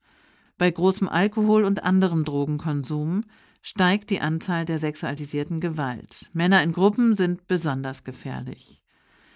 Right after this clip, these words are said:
Es gehört offensichtlich zum kulturellen Erbe, zum ausgelassenen Feiern dazu, Straftaten gegen Frauen zu begehen.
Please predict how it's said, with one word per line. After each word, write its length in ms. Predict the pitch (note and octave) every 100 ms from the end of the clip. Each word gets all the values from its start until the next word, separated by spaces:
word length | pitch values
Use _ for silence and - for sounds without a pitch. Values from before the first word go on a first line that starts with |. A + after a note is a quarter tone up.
| _ _
Es 140 | G3 -
gehört 360 | A#3 C4 C#4+
offensichtlich 800 | G#3+ A3 A#3 F#3+ F3 - F3+ F#3
zum 160 | F3+ E3+
kulturellen 640 | G3 F3+ F#3 D#3 D#3 D#3
Erbe, 540 | - D#3+ D#3 D#3 D#3+
zum 200 | - F3
ausgelassenen 1000 | E3 F#3+ G#3 G#3 F#3+ E3+ E3 F#3 D#3 C#3+
Feiern 640 | C#3+ - E3+ D3+ D3 D#3 D#3+
dazu, 680 | F3+ - - - B3+ E3 - _ _ _ _ _
Straftaten 920 | - - G3 F3+ - F3 D3 D#3 D3
gegen 320 | C#3 C#3+ C#3 C3+
Frauen 500 | - F3+ D#3+ C#3 -
zu 140 | C#3+
begehen. 600 | C#3 C3 B2+ B2+ C3+ C#3+